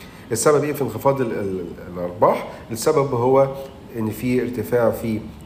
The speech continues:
آه، مصاريف المعاشات أو البنشن اللي هي ليها علاقة بالموظفين، وبعض التعديلات أو، آه، الت-، التي طرأت نتيجة الضرائب. أيضًا بالنسبة لشاي الدخان، كانت، آه، في خبر إن هي طلعت أو رفعت أسعار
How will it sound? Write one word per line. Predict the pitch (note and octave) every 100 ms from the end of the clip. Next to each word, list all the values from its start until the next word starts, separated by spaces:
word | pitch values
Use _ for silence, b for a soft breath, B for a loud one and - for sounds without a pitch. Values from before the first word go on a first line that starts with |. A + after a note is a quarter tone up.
| - -
آه، | F#2+ F#2 F#2 F2+ - - - - G2 F#2+
مصاريف | G2 A#2 B2 B2+ B2 - - - - -
المعاشات | G2+ G2+ F#2+ F#2+ C3 -
أو | G#2 G2
البنشن | F#2 - B2+ C3 F#3+
اللي | E3+ G2
هي | F#2
ليها | G2
علاقة | G2 G#2 -
بالموظفين، | F#2 G2+ G2+ G2 F#2 F2+ F2 F2 E2+ - F2+ F2 F2 F2 F2 F#2 F2+ C3 F3+ G3+ B B -
وبعض | C#3 C#3+ C#3 C3+ B2+ A#2+
التعديلات | - G#2+ G2+ A2 A#2 A2+ -
أو، | G#2 G#2 - B B
آه، | G#2 G2+ G2+ -
الت-، | - G#2 G2 F#2+ G2
التي | G2+ A2
طرأت | A2 G#2 G2+ -
نتيجة | F#2+ A2 G2+ F#2 -
الضرائب. | F#2+ F2 D#2 C#2+ - - - - - _ - - B B B2
أيضًا | D3 C#3
بالنسبة | C3 C#3 B2+
لشاي | G#2+ B2+
الدخان، | B2+ A2+ - C#3 F#3+ F3 C3
كانت، | A2 A#2 A2+ A2+
آه، | A2 G#2 G#2
في | A#2+
خبر | A#2 B2
إن | A2
هي | A2+
طلعت | A2+ G2+ A2+ A2+ A2+ A2
أو | G#2
رفعت | A2 A2
أسعار | F#2+ - G#2+ A2